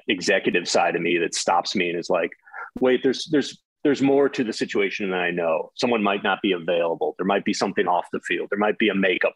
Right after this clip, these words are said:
problem." Like, I've lost sort of that critical eye, that freedom that being a fan brings you to just, like, let loose and, and emotionally respond to things when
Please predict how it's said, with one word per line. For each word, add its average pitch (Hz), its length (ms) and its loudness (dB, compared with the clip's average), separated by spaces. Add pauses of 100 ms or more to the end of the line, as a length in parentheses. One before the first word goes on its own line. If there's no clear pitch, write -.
problem." 80 400 0 (120)
Like, 104 240 2 (460)
I've 107 160 2
lost 110 280 2
sort 117 120 0
of 101 60 2
that 92 220 2
critical 104 400 0
eye, 92 260 0
that 95 160 -4 (140)
freedom 107 320 0
that 95 140 -6
being 98 180 0
a 87 80 -6 (100)
fan 95 340 0
brings 98 340 0
you 82 220 -4
to - 80 -4
just, 92 280 0
like, 87 320 0 (720)
let 104 340 2
loose - 760 0
and, 95 200 2
and 95 220 0
emotionally 110 640 2
respond 104 540 0
to 101 60 2
things 101 380 -2
when 117 460 -2